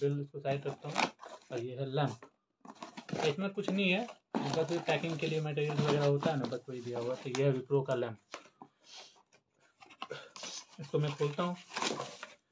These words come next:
और ऐसा कुछ है। ये, ये card है, ये, ये आपका cord है इसका, और charge करने के लिए <clears throat> ऐसा कुछ है ये,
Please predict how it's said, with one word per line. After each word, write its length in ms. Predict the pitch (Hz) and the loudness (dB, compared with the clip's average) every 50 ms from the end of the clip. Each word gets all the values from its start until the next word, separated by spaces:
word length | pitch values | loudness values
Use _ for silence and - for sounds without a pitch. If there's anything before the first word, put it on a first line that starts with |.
| _ - - - 143 | _ -18 -8 0 2
और 140 | 135 135 | 2 4
ऐसा 200 | 135 135 135 151 | 4 2 2 0
कुछ 280 | 143 147 143 139 - - | -2 -2 -4 -4 -2 -2
है। 120 | 131 120 | 0 0
ये, 220 | 113 120 151 185 - - _ _ _ | 2 2 2 0 0 -8 _ _ _
ये 60 | 139 | -12
card 340 | 135 - 151 147 156 156 143 | -6 0 4 4 6 6 6
है, 240 | 143 147 135 135 135 | 6 4 4 2 2
ये, 220 | 139 143 143 135 | 2 2 2 2
ये 180 | 139 139 139 151 | 2 4 6 6
आपका 400 | 151 147 143 143 - 151 151 143 | 6 6 4 2 -2 -2 -2 -2
cord 320 | 143 - 147 143 143 139 | -2 0 0 2 4 4
है 100 | 135 135 | 4 2
इसका, 280 | 131 - - - 196 196 - _ _ _ _ _ _ _ _ _ _ | 0 -2 -6 -12 -12 -12 -14 _ _ _ _ _ _ _ _ _ _
और 360 | 131 123 123 123 123 120 120 - | -8 -6 -4 -4 -4 -6 -6 -2
charge 300 | - 143 143 143 139 - | 0 2 2 2 0 -2
करने 260 | - 147 135 139 139 | -6 -4 -2 -2 -2
के 60 | 143 139 | -2 -2
लिए 220 | 139 139 139 - - - | -4 -4 -6 -8 -4 4
<clears throat> 140 | - 202 - - - - - - - - - 466 381 - - - - - - - - - - - - - _ _ _ - _ _ _ _ _ _ _ _ _ _ - | 4 4 4 4 0 -6 -8 -10 -8 -6 -4 -4 -4 -4 -10 -16 -20 -20 -20 -20 -20 -20 -20 -20 -20 -20 _ _ _ -20 _ _ _ _ _ _ _ _ _ _ -2
ऐसा 240 | 156 139 - 156 147 | -2 0 0 0 -2
कुछ 280 | 139 - 139 143 - 147 | -2 -2 -4 -2 2 2
है 120 | 135 135 | 4 4
ये, 200 | 135 147 196 | 4 2 0